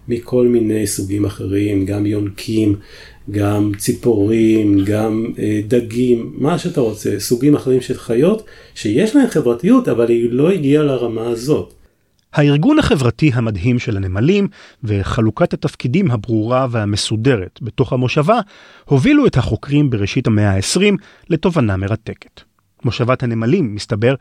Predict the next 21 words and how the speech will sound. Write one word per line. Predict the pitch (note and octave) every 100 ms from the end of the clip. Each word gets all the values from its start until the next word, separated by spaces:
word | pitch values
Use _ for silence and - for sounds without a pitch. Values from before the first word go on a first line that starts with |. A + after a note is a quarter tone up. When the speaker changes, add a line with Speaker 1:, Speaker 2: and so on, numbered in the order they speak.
| _ - -
Speaker 2:
היא | C#3
לא | F#3
רק | C#4+ D4+ - _ -
אוסף | C#3 - - -
של | - G2+ F#2+
נמלים | G2+ G2 G2 A2+ A2 G#2+
שעובדות | - - G#2+ - G#2+ G2+ A#2+ C#3+ - C3
וחיות | A2+ - A#2 A#2+ -
יחד | B2+ - B2 A#2+
באותו | A2+ A2 D3 C3+
האופן | C3+ - A#2+
שבו | B2+ A2+ A#2+ - - -
זאבים | A#2 G#2 F#2+ F#2+ A#2+ A2+ A2+ -
צדים | A2+ G#2 G#2+ G2
בלהקות, | G2 F#2 F#2 - E3+ -
למשל. | - G2 - - - _ _ _ _ -
לא, | F3+ C#3+ - _ - - -
מושבת | C3 B2 A#2 -
הנמלים | A2 A2+ E3 F#3 D#3+ _ _
היא | - G2+ G2 _ B2+
בעצמה | G#2+ G2 F#2+ - - E3+ C4